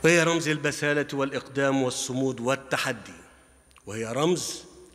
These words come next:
البسالة والإقدام والصمود والتحدي، وحصن هذا البلد الأمين وحامي مقدرات شعبها العظيم. وستظل العلاقة الفريدة بين الشعب والجيش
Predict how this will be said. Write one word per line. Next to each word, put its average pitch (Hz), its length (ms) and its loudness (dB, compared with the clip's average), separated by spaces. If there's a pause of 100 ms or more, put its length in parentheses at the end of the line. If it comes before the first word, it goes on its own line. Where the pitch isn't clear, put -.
(140)
البسالة 120 720 0
والإقدام 139 840 0 (380)
والصمود 127 480 0
والتحدي، 113 640 -6 (800)
وحصن 147 360 -2
هذا 139 300 4
البلد 131 400 0
الأمين 123 760 0 (600)
وحامي 139 380 2
مقدرات 127 560 0
شعبها 123 340 -2
العظيم. 120 600 -2 (1000)
وستظل 135 580 0
العلاقة 135 540 0
الفريدة 123 640 -2 (720)
بين 131 380 0
الشعب 131 480 -2
والجيش 113 640 -4